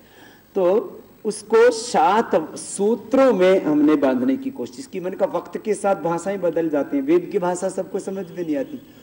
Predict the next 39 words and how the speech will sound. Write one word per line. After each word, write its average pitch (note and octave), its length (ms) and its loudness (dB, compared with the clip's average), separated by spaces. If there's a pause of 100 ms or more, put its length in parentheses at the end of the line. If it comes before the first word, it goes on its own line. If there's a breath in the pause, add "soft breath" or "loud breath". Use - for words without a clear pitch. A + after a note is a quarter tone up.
(280 loud breath)
उपनिषदों G#3 520 0
की A3 120 -6
भी G3 120 -6
बात F3+ 300 -2
समझाते F#3 420 -4
हैं G3 100 -8
तो F#3+ 80 -8
थोड़ी G#3+ 200 -4
समझ A3 320 -4
में A3 140 -2
तो D3 100 -6
आ A#2 80 -4
जाती A#2 340 -4
है, C#3+ 160 -4 (440 loud breath)
लेकिन G3 400 -8 (120)
बोले, D#3+ 140 -4
"बाबा, D#3+ 280 -4
हम F3+ 240 -8
जिस G3 220 -8
भाषा D3+ 300 -4
में D#3+ 100 -2
समझते C#3 420 -4
हैं D3 80 2
उसमें E3+ 240 -4
समझाओ।" B2 500 -6 (560 loud breath)
तो F#3 60 -8
जो G3 260 4
मैंने G#3 240 0
अनुभव F3+ 460 0
किया D#3 240 -2
वो D3 120 -2
आपके D3 320 -6
सामने A3 440 -8 (460)
सात F3+ 380 -2
वाक्यों C#3 360 -4
में E3 140 -6
कह A#2+ 220 -6
रहा F#2+ 180 -12
हूं, D#2+ 100 -18